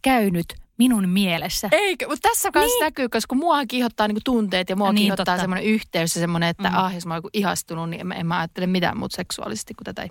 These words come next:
Speaker 2: No kyllä mä jotain muutakin
Speaker 1: <laughs>
Speaker 2: ajattelen. Mut niin silleen, että se
Speaker 1: Niin, niin.
Speaker 2: niinku alkaa dominoimaan myös sitä mun seksuaalisuutta.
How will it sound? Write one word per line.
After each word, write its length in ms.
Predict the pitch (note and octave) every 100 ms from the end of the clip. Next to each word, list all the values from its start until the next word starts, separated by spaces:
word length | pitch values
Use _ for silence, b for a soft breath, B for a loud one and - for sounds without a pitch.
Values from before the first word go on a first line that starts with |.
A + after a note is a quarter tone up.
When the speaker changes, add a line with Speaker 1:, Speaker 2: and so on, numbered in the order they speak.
| -
Speaker 2:
No 100 | G#3+
kyllä 260 | - F#3 F#3
mä 140 | D#3+
jotain 380 | D#3+ G3 - G#3
muutakin 500 | G3+ - - G#4+ B4
Speaker 1:
<laughs> 0 |
Speaker 2:
ajattelen. 520 | F4 D#4 A3+ - B3 - F#4 F#4 D#4
Mut 160 | B3+ B3+
niin 100 | D#4
silleen, 380 | - E4+ G#3 E3
että 100 | F3+
se 60 | -
Speaker 1:
Niin, 80 |
niin. 60 | E4+
Speaker 2:
niinku 320 | G#3+ G#3 A3 - G#3+
alkaa 300 | A3+ G#3+ A3
dominoimaan 580 | A#3 G3 E3 F3 F3+ F#3
myös 160 | F#3
sitä 140 | - G3
mun 120 | F#3+
seksuaalisuutta. 800 | G3 F#3 - - B3+ C4 -